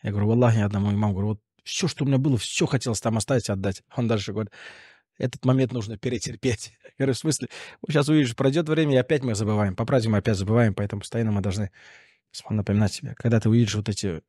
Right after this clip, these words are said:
Один момент, когда ты просто передал, когда ты сам идёшь, когда видишь, когда заходишь, и другие ощущения. Э, другие какие-то, <clears throat> э, альхамдулилля, те, кто на благом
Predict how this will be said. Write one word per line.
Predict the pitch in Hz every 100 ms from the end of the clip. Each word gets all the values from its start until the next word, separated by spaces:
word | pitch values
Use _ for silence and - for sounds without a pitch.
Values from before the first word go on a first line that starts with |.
| _ _
Один | - 131 160
момент, | 135 123
когда | 127 139
ты | 139 135 123 - _ -
просто | 143 -
передал, | 120 127 131 151
когда | - 127
ты | 120
сам | 117 139 123
идёшь, | 113 147 135
когда | 127 117
видишь, | 117 147 135 - -
когда | - 110 107
заходишь, | 110 147 143 139 - _ - - - _ -
и | 107 104 101 - - _ _ _ _
другие | 123 113 123
ощущения. | 107 - - 98 90 - - - - _ _ _ -
Э, | - 62 58 - 185
другие | 175 131 139 175
какие-то, | 139 135 143 123 127
<clears throat> | -
э, | 113 104 107 107 101 131
альхамдулилля, | 120 226 175 127 113 107 _ _ _
те, | -
кто | 123 120
на | 110
благом | 110 113 135 123 107